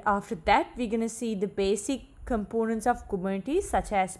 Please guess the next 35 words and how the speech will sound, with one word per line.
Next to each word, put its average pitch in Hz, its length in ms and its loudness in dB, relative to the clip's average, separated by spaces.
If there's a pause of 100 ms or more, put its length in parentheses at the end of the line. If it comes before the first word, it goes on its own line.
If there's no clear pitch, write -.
pods, 208 340 2
services, 202 760 -2
and 202 240 -4
replication 208 600 -6
controller. 202 540 0 (520)
Next, 311 260 0
we'll 247 220 0
talk 233 240 4
about 208 320 2
the 214 60 -2
configuration 190 960 -2
to 269 80 -2
configure 202 680 -2 (720)
and 208 240 2 (120)
to 233 80 -6
create 202 420 2
the 208 60 0
Kubernetes 202 520 0
components. 180 760 -2 (120)
Finally, 220 720 0
we 247 140 -2
move 214 240 -2
on 208 220 2
to 294 160 2
a 320 40 -4
demo. 202 320 0 (800)
Kubernetes 262 640 2
is 247 180 0
a 285 60 4
buzzword 190 680 0
these 233 280 0
days, 254 360 4
but 233 380 2
you 254 100 2
will 254 160 0